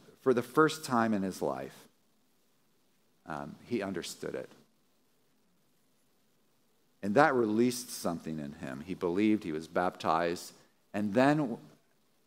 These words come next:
he would be sleeping and he would wake up, he would hear his name, kind of mysteriously, just hear his name. But it wasn't Natalie, it was Nathan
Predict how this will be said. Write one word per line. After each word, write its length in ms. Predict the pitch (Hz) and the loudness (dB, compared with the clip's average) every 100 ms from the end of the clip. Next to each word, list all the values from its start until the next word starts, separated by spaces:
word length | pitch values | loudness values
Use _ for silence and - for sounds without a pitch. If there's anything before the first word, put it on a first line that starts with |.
| - | 0
he 80 | 131 | 2
would 180 | 117 92 | 4 2
be 100 | 104 | -2
sleeping 560 | - 160 135 110 101 107 | 2 4 4 2 -2 -2
and 160 | 107 | 0
he 140 | 107 104 | 2 4
would 220 | 95 85 | 2 4
wake 240 | 107 101 | 4 6
up, 160 | 104 - | 4 0
he 120 | 92 | -2
would 140 | 92 | -4
hear 220 | - 123 123 | 0 0 0
his 200 | 82 - | -2 -8
name, 540 | 87 101 87 73 67 - _ _ _ _ _ | -6 -4 -4 -6 -12 -18 _ _ _ _ _
kind 140 | 85 85 | -8 -6
of 180 | 78 80 | -8 -12
mysteriously, 720 | 87 - 113 117 - 82 78 | -14 -4 0 0 -2 -6 -8
just 220 | 90 - | -8 -6
hear 240 | 101 101 | 0 2
his 160 | 92 76 | 0 -4
name. 240 | 82 80 | -8 -6
But 120 | 78 95 | -2 0
it 80 | |
wasn't 320 | 107 120 78 85 | 2 0 -2 -4
Natalie, 500 | 98 98 80 80 85 | -2 0 -2 -4 -4
it 100 | 90 | -4
was 200 | 90 82 | -6 -6
Nathan 400 | 82 92 - | -8 -8 -10